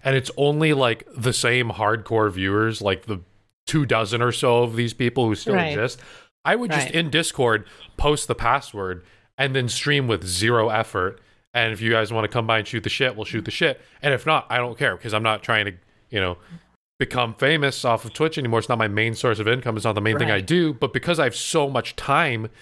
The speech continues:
Speaker 1: in the day, I can't go to the arcade or go out to dinner or do anything anymore. I, I would love to just do a password protected stream and not have to deal with, like, the random people coming into my chat who are like,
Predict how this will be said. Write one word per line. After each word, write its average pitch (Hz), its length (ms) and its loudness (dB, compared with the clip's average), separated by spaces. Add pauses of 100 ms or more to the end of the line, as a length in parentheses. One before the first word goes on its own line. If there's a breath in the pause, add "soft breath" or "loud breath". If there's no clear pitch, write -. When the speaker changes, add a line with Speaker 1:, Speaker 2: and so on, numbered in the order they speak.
(200 soft breath)
Speaker 1:
in 117 80 -2
the 110 60 0
day, 107 160 2
I 104 80 2
can't 127 240 -4
go 127 120 2
to 117 60 2
the 117 100 4
arcade 104 360 2
or 92 60 -2
go 120 160 0
out 107 120 0
to 104 80 -8
dinner 95 320 0
or 90 60 -2
do 87 160 -8 (120)
anything 107 380 -2
anymore. 87 420 -2 (680 loud breath)
I, 135 260 0
I 131 140 0
would 160 120 -2
love 120 120 2
to 120 60 -8
just 113 160 -4
do 135 100 2
a 127 60 0
password 117 440 -2
protected - 400 -4
stream 170 320 0
and 95 160 -4
not 107 200 0
have 113 160 0
to 123 80 -2
deal 113 260 4
with, 113 140 0
like, 110 260 0
the 117 100 0
random 107 400 0
people 117 280 -4
coming 117 220 0
into 110 140 -2
my 110 120 0
chat 151 300 -2
who 110 80 -4
are 104 140 0
like, 101 260 0